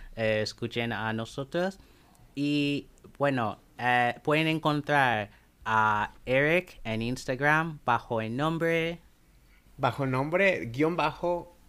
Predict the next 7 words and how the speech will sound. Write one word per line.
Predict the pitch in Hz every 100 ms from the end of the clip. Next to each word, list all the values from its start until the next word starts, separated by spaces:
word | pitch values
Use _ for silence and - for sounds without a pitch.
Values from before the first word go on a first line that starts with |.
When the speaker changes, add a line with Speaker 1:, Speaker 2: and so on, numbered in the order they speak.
| - -
Speaker 2:
Eric | 135 135 147 -
Gama, | 127 123 135 156 160 -
guion | 113 117 110
bajo. | 95 78 76 78 - - - _ _ -
Speaker 1:
Y | 123 127
pueden | 151 160 160
encontrar | 156 147 139 135 131 123 123